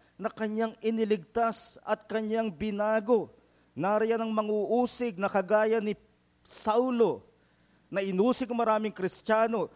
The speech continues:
naging kasangkapan sa pagpatay ng ilan kagaya ni Esteban, subalit siya'y niligtas ng Diyos, binago.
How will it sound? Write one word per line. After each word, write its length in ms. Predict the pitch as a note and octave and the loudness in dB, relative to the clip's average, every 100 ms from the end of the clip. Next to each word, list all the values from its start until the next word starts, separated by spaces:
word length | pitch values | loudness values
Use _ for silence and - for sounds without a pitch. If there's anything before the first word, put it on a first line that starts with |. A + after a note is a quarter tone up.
| _ | _
naging 320 | F3+ F#3 B3 | -2 -2 -2
kasangkapan 720 | A#3 - A3+ G#3 A3+ A3+ A#3+ | -4 -4 -4 -2 -2 -2 -4
sa 160 | A3+ A3+ | -8 -6
pagpatay 800 | G#3+ E3+ - - - C4 F#3 A#2 - _ | -6 -4 0 0 2 2 2 -2 -14 _
ng 160 | - G3+ G#3 | -4 -4 -2
ilan 320 | G3+ G3+ A#3 A3 | 0 2 0 0
kagaya 440 | F#3+ F3 G#3 G#3+ G#3 | -2 0 0 0 -2
ni 80 | |
Esteban, 880 | F3+ F3+ - - A3+ B3 A3 F#3+ F#3 - _ _ | -6 -8 -10 -4 -2 0 0 -2 -4 -16 _ _
subalit 560 | - A#3+ G3 A#3 A3+ | -6 -2 0 0 0
siya'y 480 | - A#3+ A#3 A3+ - | -4 -2 -2 -2 -8
niligtas 640 | F#3 B3 A#3 F3 B3 A#3+ - | -2 0 -2 -2 -2 -2 -2
ng 200 | B3+ A3+ | -2 -2
Diyos, 480 | F3 C#4 B3 - - | -2 0 -2 -4 -12
binago. 760 | C3 A#3 A3 C4 C#4+ C#4+ G3 | -8 -4 -2 -2 -2 -2 -4